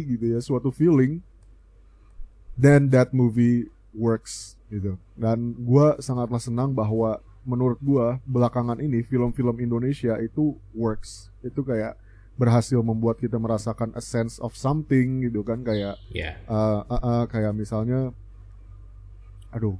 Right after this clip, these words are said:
Speaker 1: gua lupa, gua tadi pengen nge-mention salah satu film.
Speaker 2: Itu, eh,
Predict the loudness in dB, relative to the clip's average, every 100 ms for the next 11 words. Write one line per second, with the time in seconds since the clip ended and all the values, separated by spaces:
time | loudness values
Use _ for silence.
0 | -6 0 0 0 -4 -10 -4 0 0 0
1 | -2 -2 -2 -2 -2 -4 -4 -4 -4 -6
2 | -4 -6 -8 -20 -20 -20 -20 -20 -20 -20
3 | -20 -8 -4 -2 6 8 8 8 6 6
4 | 6